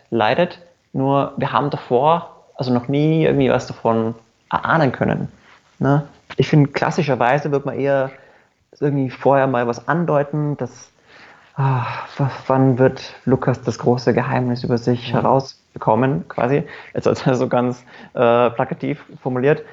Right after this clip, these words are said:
Speaker 1: Und das wird dann in der Folge später, äh, enthüllt.
Speaker 2: Weil,
Speaker 1: Aber
Speaker 2: spannend,
Speaker 1: das ist
Speaker 2: dieser,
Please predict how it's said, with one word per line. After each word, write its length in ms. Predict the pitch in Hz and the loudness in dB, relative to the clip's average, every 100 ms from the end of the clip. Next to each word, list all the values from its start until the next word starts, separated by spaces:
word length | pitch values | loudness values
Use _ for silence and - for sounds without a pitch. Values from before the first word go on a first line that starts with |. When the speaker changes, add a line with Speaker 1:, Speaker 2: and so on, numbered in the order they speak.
| - - | -20 -8
Speaker 1:
Und 180 | 131 120 | -2 0
das 220 | 123 151 | 0 0
wird 140 | 139 | 0
dann 120 | 127 | 0
in 100 | 127 | -2
der 80 | 123 | -4
Folge 260 | 123 120 123 | -2 -4 -4
später, 1000 | - 117 120 120 - - 117 113 113 - | 0 0 2 -2 -4 -10 -8 -6 -6 -6
äh, 20 | - | -4
enthüllt. 460 | 113 147 120 - - _ _ | 0 2 2 0 -18 _ _
Speaker 2:
Weil, 140 | 139 160 | 0 2
Speaker 1:
Aber 420 | 123 131 127 - | 4 4 4 0
Speaker 2:
spannend, 500 | - 160 196 175 202 | 0 2 4 4 0
Speaker 1:
das 40 | |
ist 40 | - _ _ - | -6 _ _ -4
Speaker 2:
dieser, 300 | 151 147 | 0 2